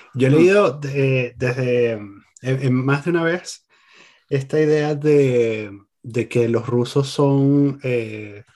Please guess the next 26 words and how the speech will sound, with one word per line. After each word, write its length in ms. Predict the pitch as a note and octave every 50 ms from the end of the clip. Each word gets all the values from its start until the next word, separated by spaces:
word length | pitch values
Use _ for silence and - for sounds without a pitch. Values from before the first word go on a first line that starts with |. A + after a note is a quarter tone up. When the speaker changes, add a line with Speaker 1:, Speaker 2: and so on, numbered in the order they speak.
| _ _ _ _
Speaker 1:
súbditos 480 | - - - C#3+ B2+ C#3+ C#3+ C#3+ D#3 C#3+
de 60 | C#3
un 80 | A#2+ B2+
imperio 640 | B2+ C3 C3 C#3+ C3+ B2+ A#2+ B2 B2 B2 A#2+ - -
y 120 | - A2+ A2
no 160 | A2 A2 G#2+
ciudadanos. 840 | - - C3+ A#2+ A2 G#2 G2 F#2+ F#2 F2 F2+ - _ - - _ _ _ _ _ _ _ _ _ _ _ _ _ _ _ _ _ _ _ _ _ _ _ _ _ -
Eh, 580 | A2 A2 A2+ A2 C#3 C3+ B2+ - G2+ G2 - -
Speaker 2:
Ujú. 20 | -
Speaker 1:
y 160 | A#2+ A#2 -
que 640 | - B2 A#2 A2+ A2+ A2 G#2+ G#2+ G#2 G#2 G2+ G2 G2 G2+ - _ _ _ _ _ _ -
a 180 | - - B2
una 200 | B2 A#2+ A#2+ A2+ C3+
parte 260 | D3+ C#3+ C#3 C#3 D3+
de 140 | D3 C#3+ C3+
su 160 | C3+ - -
visión 260 | A#2+ A#2 - - A#2+ A#2
de 80 | B2
mundo 460 | C3 C3+ C3+ C3 C3 B2+ C#3 C#3 C3
está 640 | B2+ A#2+ - - - A2 A2+ A2+ A2+ A#2 A#2 A#2+ B2
anclada 640 | B2 B2 A#2+ - B2+ A#2+ A#2+ B2+ B2+ C3 C3+ C3+ C3+ -
en, 600 | B2+ A#2+ A2+ G#2+ G#2+ G#2 G2+ G2 G2 G2 G2 _ _ _ _ _ _ _ _ _ _ _ _ _ _ _ _ _ _ _ _ -
en 320 | C3+ A2 G#2+ G#2+ G#2 G#2
el 140 | G#2+ G#2+ G#2
siglo 260 | - - B2 A2+ B2 C3+
dieciocho, 680 | C#3 C3+ - C3 A#2 A2+ G#2+ - - - A2 G#2+ -